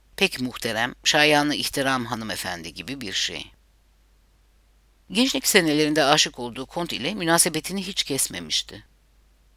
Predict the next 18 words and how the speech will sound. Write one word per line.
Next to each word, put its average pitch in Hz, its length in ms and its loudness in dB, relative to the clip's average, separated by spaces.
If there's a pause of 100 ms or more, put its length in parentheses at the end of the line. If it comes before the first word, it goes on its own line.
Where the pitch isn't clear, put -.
(100)
Görüşmüyorlardı 139 760 0
ama 220 200 2
mektuplaşıyorlardı. 120 1160 -4 (840)
Kont 247 280 -2 (180)
ona 190 260 2
bir 196 160 0
de 175 120 6
aylık 180 340 2
bağlamıştı 104 760 -4
ve 180 160 0
o 170 180 0
aylık 160 300 2
sayesinde 127 580 -2
biraz 165 220 0
olsun 151 280 -8
hürriyetini 135 480 -4
kazanabilmişti. 101 1000 -6 (840)
Tuhaftır, 240 560 0